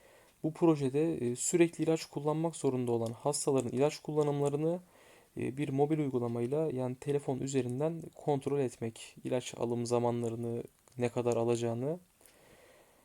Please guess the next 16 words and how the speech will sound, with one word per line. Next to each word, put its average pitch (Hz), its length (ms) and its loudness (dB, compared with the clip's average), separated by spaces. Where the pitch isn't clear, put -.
e, 120 200 -2
sesli 139 500 0
ve 175 80 6
ışıklı 165 340 -2
sinyaller 160 480 4
sayesinde 131 580 0
uyarıcı, 156 560 -2
kullanışlı 156 520 2
olması 151 300 0
bakımıyla, 147 680 2
e, 120 340 -2
bakıma 135 360 6
muhtaç, 156 680 -2
e, 127 60 -4
yaşlı 131 500 0
hastalardan, 151 760 2